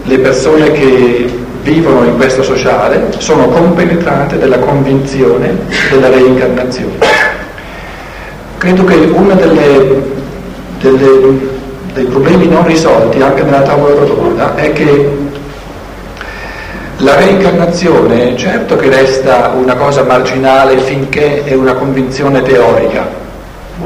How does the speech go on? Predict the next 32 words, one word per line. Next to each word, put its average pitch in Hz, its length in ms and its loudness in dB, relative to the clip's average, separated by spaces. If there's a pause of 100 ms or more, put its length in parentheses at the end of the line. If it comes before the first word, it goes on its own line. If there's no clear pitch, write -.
(760)
e 117 100 -8
forse 131 320 -2
questo 139 260 2
non 123 120 2
c'è 135 100 -2
stato 135 240 2
tempo 135 380 4
di, 127 280 0 (440)
di 127 100 -2
dirlo 139 320 2
in 135 80 4
un 131 60 2
modo 131 240 2
più 131 140 0
chiaro. 120 420 -2 (440)
Una 175 220 2
persona 185 500 2
che 156 220 2
ha 147 300 0 (580)
la 135 140 0
convinzione 165 640 2
teorica 147 500 2
della 120 220 2
reincarnazione, 123 960 0 (320)
ma - 160 2
che 170 160 0
non 180 220 2
ne 170 120 2
tira 202 240 0
le 156 140 2
conseguenze 143 640 0
pratiche, 139 640 -4